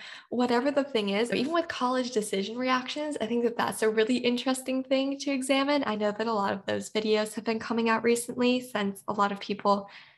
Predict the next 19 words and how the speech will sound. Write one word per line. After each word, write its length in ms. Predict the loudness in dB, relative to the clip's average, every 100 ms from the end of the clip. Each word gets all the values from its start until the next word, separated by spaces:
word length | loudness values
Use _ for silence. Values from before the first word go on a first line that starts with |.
| _
had 200 | -2 0 4
Ivy 340 | 4 6 6
Day 340 | 6 6 6
and 160 | 4 2
they 100 | 0
were 80 | -2
committing 360 | -2 -4 -2
to 100 | -4
colleges. 680 | -2 2 2 2 4 4 4
And 120 | 0
I 60 | -4
think 180 | -4 -4
that 160 | 0
that's 260 | 4 4 2
even 340 | 0 2 2 2
something 400 | 0 0 0 2
that 140 | 0
can 160 | 0 -2
be 160 | -2